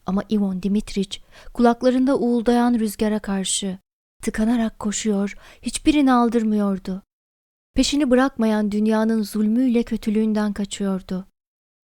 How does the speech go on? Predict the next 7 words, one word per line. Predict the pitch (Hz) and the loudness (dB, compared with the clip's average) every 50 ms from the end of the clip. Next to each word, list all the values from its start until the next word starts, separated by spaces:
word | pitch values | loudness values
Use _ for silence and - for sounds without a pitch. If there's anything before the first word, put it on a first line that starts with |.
| _ _ _ _ _ _ _ _ _ _ _ _ - | _ _ _ _ _ _ _ _ _ _ _ _ 2
Yakalanıp | 240 254 - - 294 302 320 320 277 | 2 2 4 4 4 4 4 2 2
eve | 269 262 277 | 2 2 2
getirilince | 277 226 269 254 - 269 262 254 277 294 269 254 220 214 214 214 - _ _ - | 2 0 -2 -2 -2 -2 -2 0 0 0 0 0 0 0 0 -2 -2 _ _ -2
ev | - 240 277 | 0 0 0
sahibesi | - - 269 247 247 240 233 240 - - 240 | 0 0 0 2 2 2 2 0 0 0 0
doktor | 254 240 240 - - 240 240 233 | 0 0 0 0 0 0 0 0
çağırttı. | - - 226 214 208 202 196 _ - - 208 190 190 | 0 -2 -2 -2 -2 -4 -6 _ -10 -8 -8 -8 -8